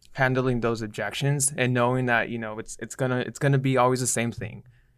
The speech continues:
It's too much time, you know, or, or too much money. You know, it costs too much. I need to talk to the spouse. All those objections, as long as you know them out in the field and you know how to respond to them, you're, you're good.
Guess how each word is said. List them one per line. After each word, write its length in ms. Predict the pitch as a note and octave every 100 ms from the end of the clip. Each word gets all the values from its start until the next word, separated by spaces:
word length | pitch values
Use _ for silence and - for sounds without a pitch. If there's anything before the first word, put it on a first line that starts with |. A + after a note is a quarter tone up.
| _ -
It's 180 | - -
too 140 | C#3
much 280 | C3 C3+ A#2
time, 480 | A2+ G#2+ G2 G2+ G#2+ _ _ _ _
you 80 | A#2+
know, 140 | A#2 A2
or, 280 | A2 A2 -
or 80 | A2+
too 180 | - C3+
much 260 | B2+ -
money. 460 | A2+ G2 G2 G2+ _ _ _ _
You 80 | -
know, 140 | A2+ G#2+
it 220 | - A#2
costs 360 | - G#2 - -
too 60 |
much. 320 | G#2+ G2+ G#2+
I 40 | A#2
need 120 | A#2
to 60 | A2+
talk 180 | B2
to 100 | C3+
the 120 | C3+ B2+
spouse. 480 | - - - - C3
All 100 | B2+
those 220 | C#3 C3+
objections, 520 | B2+ B2+ A2+ C3+ B2+
as 120 | A#2
long 180 | A#2 C#3
as 140 | C#3+
you 100 | D3
know 240 | A#2+ G2 G#2
them 220 | A#2+ B2
out 100 | A#2+
in 140 | A#2+
the 60 | A2
field 380 | - G#2 G#2+ B2
and 80 | A#2+
you 60 |
know 160 | A#2 A2+
how 80 | A#2
to 80 |
respond 540 | A2+ G#2 - - - G#2+
to 120 | C#3
them, 300 | C3+ D3+ D#3+ - - - - - _ _ _ _ _ _ _ _ -
you're, 220 | C3 B2+
you're 180 | B2+ B2
good. 360 | A#2 A#2+ B2